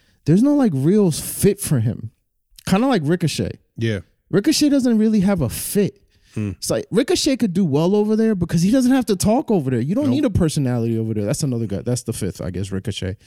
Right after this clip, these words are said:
Speaker 2: Okay.
Speaker 1: But I wouldn't go if I'm him because what he's done with, like, even the match with Jake, uh, Jake Paul, it's probably bigger than any moment he could have over there.
Speaker 2: Mm.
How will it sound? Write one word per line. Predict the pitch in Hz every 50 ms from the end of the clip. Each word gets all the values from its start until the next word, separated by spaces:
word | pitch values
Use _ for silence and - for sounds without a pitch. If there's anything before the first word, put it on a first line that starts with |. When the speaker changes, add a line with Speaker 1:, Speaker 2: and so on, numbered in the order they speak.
| - -
Speaker 2:
Okay. | 98 98 - - 98 95 -
Speaker 1:
But | 120 165 151 -
I | - 160 214 254 262
wouldn't | 226 202 185 165 160 139 123
go | 139 131 127 127
if | 120 - 131
I'm | 113 110 107
him | 117 123 120 131
because | 127 135 - - 151 139 135 131 - - _ _ _ _ _ _ _ _ _ _
what | - 139 175 185 190
he's | 185 233 233 233 220 170
done | 131 151 185 208 226 233 214 208 196 185 - -
with, | - 151 156 170 165 143 135 127 - _ _ _ _ _ -
like, | 170 160 - -
even | - 196 226 247 247 233 220 - - _ _ _ _ _ _ -
the | 190 180 196 190 180
match | 180 190 196 226 240 - - -
with | 226 220 190 160 143 131
Jake, | - 180 196 196 175 - _ - - -
uh, | 160 156 147 147 135
Jake | 127 - 180 175 170 -
Paul, | - 190 185 180 156 117
it's | 139 -
probably | - 277 - 220 226 180
bigger | 135 - 185 214 220 233 214
than | 202 196 180
any | 120 151 202 214 208 190
moment | 180 180 214 220 208 190 180 180
he | 180
could | - 185 175
have | 165 175 185 214 220 208
over | 190 151 127 120 113 104
there. | - 78 76 - - 123 - _
Speaker 2:
Mm. | - 110 104 95